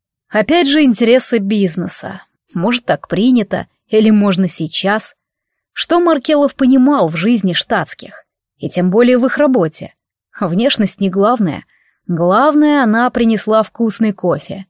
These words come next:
При больном желудке это не лучший вариант обеда, но к кофе были ещё свежие кексики. "И к чему была такая спешка?"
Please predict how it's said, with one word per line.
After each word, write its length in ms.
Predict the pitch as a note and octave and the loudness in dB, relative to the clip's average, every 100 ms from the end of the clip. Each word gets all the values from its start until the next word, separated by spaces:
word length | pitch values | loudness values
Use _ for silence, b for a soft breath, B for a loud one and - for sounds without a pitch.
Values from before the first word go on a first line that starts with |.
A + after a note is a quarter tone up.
| _ _ _ _ _ _ _ | _ _ _ _ _ _ _
При 120 | F#3+ | 0
больном 360 | F#3+ G3 C4+ A3 | 2 4 2 2
желудке 460 | G#3+ C4+ C#4+ - | 2 2 0 -2
это 160 | G#3 G#3 | 0 2
не 140 | G#3 | 2
лучший 400 | C4 F#4 F#4 A#3 | 4 2 2 -2
вариант 320 | G#3 G3+ F#3 | 0 0 0
обеда, 440 | G3 F#3 E3+ E3+ D#3 B B B | 0 0 0 0 -2 B B B
но 240 | F3+ A3+ D4 | -2 0 -2
к 80 | |
кофе 360 | - C#4 D#4+ D#4+ | -2 0 0 0
были 240 | A#3+ C#4 | 0 2
ещё 360 | C#4 C4 - A3 | 2 0 -2 -2
свежие 480 | - G3+ G#3 A#3+ A#3+ | -2 -2 0 0 -2
кексики. 680 | - C4+ - G3 G#3+ - - _ _ _ _ _ _ _ _ _ _ _ _ _ | -2 -4 -4 -6 -6 -10 -14 _ _ _ _ _ _ _ _ _ _ _ _ _
"И 160 | - D#3 | -10 -8
к 80 | - | -2
чему 300 | A3 A#3 D4 | 2 4 4
была 240 | D4 D4 | 4 4
такая 360 | C4 - C4 A#3 | 2 2 2 2
спешка?" 640 | - G3 F3+ - G#3+ | -2 -2 -2 0 -2